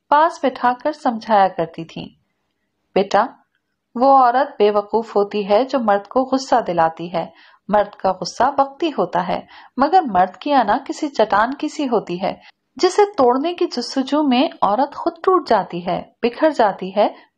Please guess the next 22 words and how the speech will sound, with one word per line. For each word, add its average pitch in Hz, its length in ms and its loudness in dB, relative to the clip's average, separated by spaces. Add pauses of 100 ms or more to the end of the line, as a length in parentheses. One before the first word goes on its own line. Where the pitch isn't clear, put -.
बर्बाद 214 520 2
हो 185 60 -4
जाती 170 440 -2
है। 160 180 -8 (720)
शौहर 349 420 2
अगर 359 220 2
कुछ 349 340 -4
बुरा 240 220 2
कहे 240 320 -4
तो 320 120 -2
पलटकर 190 500 -2
उस 294 140 -6
पर 285 220 -2
वार 175 260 0
मत 202 280 -2
करो। 170 380 0 (600)
सब्र 285 240 2
से 269 180 -4
काम 185 340 0
लेना 160 340 -8 (300)
अक्लमंदी 277 600 0
है। 208 340 -4